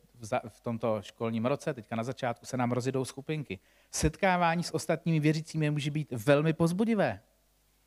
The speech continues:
Můžeme diskutovat o víře, můžeme se modlit s přáteli ve víře. A přátelé nám a lidé ze skupinky můžou pomoct získat perspektivu a podporu.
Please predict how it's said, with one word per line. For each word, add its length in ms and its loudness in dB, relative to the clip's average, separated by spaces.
Můžeme 480 4
diskutovat 640 4
o 100 2
víře, 460 4
můžeme 300 0
se 140 0
modlit 320 0
s 40 -8
přáteli 540 -2
ve 100 0
víře. 400 -4
A 140 2
přátelé 560 2
nám 280 2
a 40 0
lidé 260 0
ze 100 -6
skupinky 420 -6
můžou 360 2
pomoct 540 -2
získat 420 -2
perspektivu 640 -4
a 60 -2
podporu. 520 -6